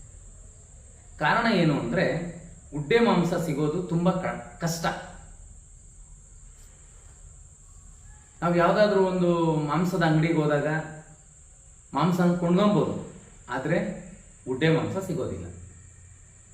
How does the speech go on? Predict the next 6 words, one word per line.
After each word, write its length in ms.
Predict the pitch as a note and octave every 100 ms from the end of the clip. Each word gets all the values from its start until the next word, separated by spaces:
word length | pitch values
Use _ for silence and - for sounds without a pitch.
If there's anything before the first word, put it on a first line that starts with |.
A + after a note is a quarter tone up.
| - - - - - - - - G#3
So, 60 | G3 E3 - -
ಮೊದಲಿಗೆ 720 | F3 B3+ A3+ A3+ G3 D#3+ -
ಗುಡ್ಡೆ 220 | E3 F3 G#3+
ಮಾಂಸ 300 | G3 F3 E3+
ಅಂದ್ರೆ 360 | D3+ C#3+ C#3
ಏನು 400 | C#3 C#3 - -